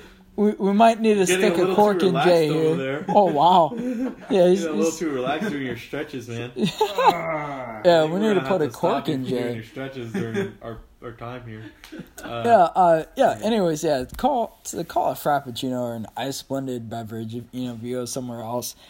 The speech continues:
Speaker 1: you, you, you're gonna try to call that coffee. I mean, that's a very loose interpretation of it. It, it
Speaker 2: Sure.
Speaker 1: will have, I mean, maybe an ounce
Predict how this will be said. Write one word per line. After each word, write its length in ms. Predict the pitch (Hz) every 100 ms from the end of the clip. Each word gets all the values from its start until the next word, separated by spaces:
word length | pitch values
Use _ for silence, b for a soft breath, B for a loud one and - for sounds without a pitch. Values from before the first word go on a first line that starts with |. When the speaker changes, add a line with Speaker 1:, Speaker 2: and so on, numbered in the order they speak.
| B B -
Speaker 1:
you, 200 | - -
you, 180 | - 226 247
you're 280 | - 294 320
gonna 180 | 285 208
try 180 | 226 180
to 80 |
call 220 | - 175 156
that 160 | 147
coffee. 340 | - 127 123 127
I 40 |
mean, 140 | 127 143
that's 200 | 190 -
a 160 | 120
very 580 | 110 113 110 165 151 135
loose 320 | 127 127 -
interpretation 840 | 113 107 127 110 101 120 107 104 101
of 140 | 104
it. 180 | 107 -
It, 200 | 151 165
it 120 | -
Speaker 2:
Sure. 80 | 185
Speaker 1:
will 200 | 202 180
have, 440 | 165 165 151 139 - b b b b b b _
I 80 | 147
mean, 520 | 147 139 139 156 175
maybe 460 | 185 180 165 156 139
an 140 | 131 -
ounce 480 | 139 143 131 -